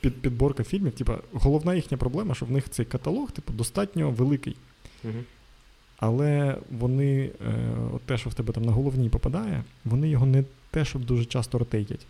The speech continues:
Speaker 2: Мгм.
Speaker 1: Особливо, якщо це якісь підбірки, вони тобі там, вони тобі сто п'ятдесят разів запропонують «Зоряні війни», сто п'ятдесят разів запропонують фільми з Леонардо Ді Капріо і там, не знаю,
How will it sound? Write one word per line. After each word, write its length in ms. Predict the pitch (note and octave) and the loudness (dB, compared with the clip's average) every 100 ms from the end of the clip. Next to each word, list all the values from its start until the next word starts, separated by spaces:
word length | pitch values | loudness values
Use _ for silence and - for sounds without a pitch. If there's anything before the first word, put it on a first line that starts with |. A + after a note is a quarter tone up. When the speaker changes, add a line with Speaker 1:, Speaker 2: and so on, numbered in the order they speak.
| - | 0
Speaker 2:
Мгм. 120 | D3 | 2
Speaker 1:
Особливо, 480 | C3 A#2+ D#3+ D3+ A#2+ | 4 2 0 2 0
якщо 340 | B2 - C3+ | -2 -4 -6
це 160 | - A#2 | -2 -2
якісь 240 | A2+ A2+ | -2 -4
підбірки, 560 | - A2 G#2 A#2 A#2 A2+ | -2 -2 4 4 2 -6
вони 140 | A2 | -4
тобі 220 | A#2 A#2+ | -4 -8
там, 140 | A2+ - A#2 | -8 -8 -6
вони 280 | B2 D3 D3 - - - - | -2 0 0 -4 -20 -20 -8
тобі 220 | B2+ A#2 | -4 -4
сто 280 | A2+ - - | -4 -4 -6
п'ятдесят 340 | D#3 B2 A#2+ | -4 -4 -4
разів 240 | A#2 A2 A2+ | -4 -2 -4
запропонують 560 | A2+ A2+ - - A2+ G#2+ | -2 0 0 0 -2 0
«Зоряні 360 | G#2 A2 G#2 A2 | 0 0 0 -2
війни», 360 | F#3 F#3 D#3 | -2 -2 -2
сто 320 | C3 - - | -4 -6 -2
п'ятдесят 240 | D3 A#2+ A#2 | 0 0 0
разів 240 | A2 A2 | -2 0
запропонують 600 | A2 - - A2+ A2 G#2 | -2 -2 0 0 0 -2
фільми 280 | - A#2 A2 | -2 -2 0
з 80 | G#2 | 0
Леонардо 300 | A2+ A#2 A#2 G2+ | 0 0 0 -4
Ді 80 | A2+ | -6
Капріо 500 | E3+ G3 F3+ E3+ D3+ - - - - - - - - | -4 -2 0 0 -2 -6 -20 -20 -20 -20 -20 -20 -2
і 680 | A#2 C3 C3+ C3+ C3 C3 C3 C3 C3 - | 0 2 2 0 0 0 0 -2 -4 -6
там, 180 | G#2+ | -4
не 60 | G#2 | -4
знаю, 180 | G2+ | -2